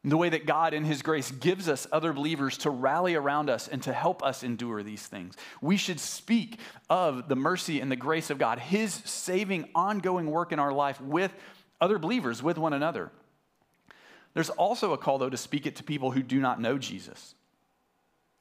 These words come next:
Part of our worship is proclaiming him to those who aren't yet his followers. I was reading a book recently, and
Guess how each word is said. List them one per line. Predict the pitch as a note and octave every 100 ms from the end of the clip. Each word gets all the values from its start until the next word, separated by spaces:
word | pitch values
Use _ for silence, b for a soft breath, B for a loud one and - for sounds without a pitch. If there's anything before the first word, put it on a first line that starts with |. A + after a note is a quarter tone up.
| b b b b
Part | - F3+
of | F#3+
our | D#3+
worship | C3+ D3 - -
is | A#2+
proclaiming | - A#2+ - D3 D#3 B2+
him | A2
to | A2 A#2+
those | A#2 B2 B2
who | B2+ A#2+
aren't | A2 -
yet | A2 G2
his | G#2
followers. | - F#2 E2+ - - - - _ _ _ _ _ _ _ _ _ _ _ - _ _ - B B
I |
was | C#3 C3+
reading | D3 C3+
a |
book | B2+ B2+ B2 -
recently, | C3 C3 A#2 A#2+
and | A#2